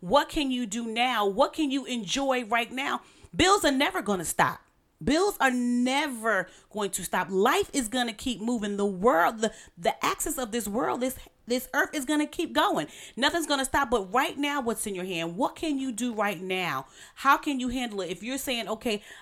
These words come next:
I, I don't know I'm gonna have money," but do you have money now? What can you do with it? How can you, there, it's just, you have to keep moving.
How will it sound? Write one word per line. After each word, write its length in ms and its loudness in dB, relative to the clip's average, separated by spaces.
I, 60 -6
I 100 0
don't 180 2
know 120 4
I'm 80 0
gonna 180 0
have 280 -4
money," 260 -4
but 120 -4
do 100 0
you 160 0
have 220 0
money 160 -6
now? 200 0
What 220 2
can 220 -4
you 80 -8
do 180 -6
with 160 -4
it? 120 -10
How 180 2
can 240 -2
you, 160 -4
there, 260 0
it's 200 -2
just, 400 0
you 220 -2
have 340 2
to 80 0
keep 320 0
moving. 680 -2